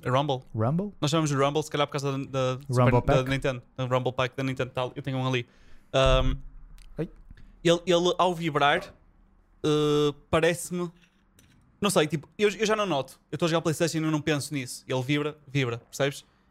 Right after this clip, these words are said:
Speaker 1: E, e este aqui mal vibrou, ah, percebes? Notei que estava a vibrar.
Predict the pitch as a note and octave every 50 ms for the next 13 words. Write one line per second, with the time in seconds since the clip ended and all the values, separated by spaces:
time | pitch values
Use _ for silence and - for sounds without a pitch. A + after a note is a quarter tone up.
0 | _ _ - C3+ B2+ B2+ - - C#3+ C3 C3 C3 C3 C3 - _ _ _ _ _
1 | _ - F3+ F#3 F#3 - F#3 - F#3 G3 G3 E3 F3 F#3 F#3 F#3 E3+ F3+ E3+ F#3+
2 | F#3+ E3+ F3 A#3+ C4 - - - - - - - - - - - - - - -
3 | - - D#3 E3+ F#3+ F#3 D#3+ F3 E3+ D#3+ E3 F#3+ F#3 F#3 F#3 - - - F3+ E3+
4 | D#3+ D#3+ D#3 D3+ D#3+ D3+ D3 C3+ B2 B2